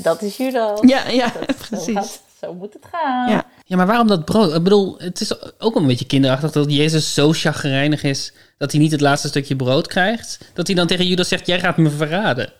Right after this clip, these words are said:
Speaker 2: Ja, maar het is ook niet het laatste stukje brood. Dus het is meer een soort van dat, de, dat haal ik uit die scène: dat Jezus met zijn magische krachten aanvoelt, "Hmm, ik voel nu zo'n koude, eh, koude, koudheid van, van deze arm afkomen. Het is Judas, die zal me verraden."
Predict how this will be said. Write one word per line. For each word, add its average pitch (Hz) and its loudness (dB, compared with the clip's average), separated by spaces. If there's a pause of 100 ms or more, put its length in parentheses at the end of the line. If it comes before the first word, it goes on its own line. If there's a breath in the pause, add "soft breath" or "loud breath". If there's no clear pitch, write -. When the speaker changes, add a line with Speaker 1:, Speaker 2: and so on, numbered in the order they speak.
(200)
Speaker 2:
Ja, 262 2
maar 262 0
het 254 -8
is 359 -4
ook 294 -2
niet 247 2
het 202 -4
laatste 202 -2
stukje 220 -6
brood. 202 0
Dus 220 -2
het 202 -6
is 254 -2
meer 247 2
een 311 0
soort 262 -4
van 240 -2
dat, 220 -4 (300)
de, 214 -2 (120)
dat 247 0
haal 202 -4
ik 294 -2
uit 180 -2
die 185 -6
scène: 214 0
dat 208 -4
Jezus 214 -2
met 196 -2
zijn 196 -4
magische 208 -4
krachten - -4
aanvoelt, 208 -2 (360 loud breath)
"Hmm, 254 4
ik 165 -8
voel 233 2
nu 233 4
zo'n 254 2 (100)
koude, 220 2
eh, 240 -4 (300)
koude, 233 2
koudheid 277 -4
van, - -2
van 247 0
deze 233 -2
arm 262 0
afkomen. 233 0
Het 190 -8
is 214 -6
Judas, 220 -4
die 240 0
zal 208 -2
me 185 -6
verraden." 190 -6